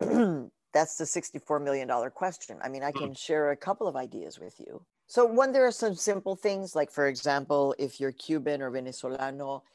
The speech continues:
Speaker 1: and Trump is telling you that messaging is, if Biden wins, he's gonna take away your house, he's gonna take away your, your ganancias, he's gonna take away your medical care, he's gonna take away your Social Security. They, they are victims of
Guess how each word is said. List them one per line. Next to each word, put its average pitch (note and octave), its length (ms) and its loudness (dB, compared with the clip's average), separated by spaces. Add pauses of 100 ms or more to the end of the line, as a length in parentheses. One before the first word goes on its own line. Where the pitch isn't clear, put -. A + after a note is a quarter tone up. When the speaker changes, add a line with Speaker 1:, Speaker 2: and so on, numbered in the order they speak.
(500)
Speaker 1:
and C3+ 160 -8
Trump D3 260 -6
is C3+ 140 -8
telling C3+ 340 -6
you C3+ 200 -4
that B2 160 0
messaging D3 580 -4
is, C3 380 -8 (320)
if - 160 -10
Biden C#3+ 400 0
wins, C3+ 260 -6
he's B2+ 120 -8
gonna B2+ 180 -4
take C#3+ 220 -6
away C3+ 180 0
your B2+ 120 -4
house, B2 600 -6 (800)
he's C3+ 180 -8
gonna D3 160 2
take D3 240 0
away C#3 160 2
your, C3 160 -2 (340)
your C3 320 0
ganancias, C3 960 0
he's C3+ 100 -4
gonna C3 160 0
take C#3 220 -4
away C3+ 140 2
your C3 100 0
medical C3 400 -4
care, B2+ 220 -2
he's C3 100 -2
gonna C3 160 -2
take C#3+ 220 -2
away C#3 120 4
your C3+ 120 2
Social C3+ 220 -4
Security. C3 520 -2 (640)
They, E3 420 6
they E3 320 8
are D3+ 340 6 (560)
victims D3+ 600 2
of C3 320 2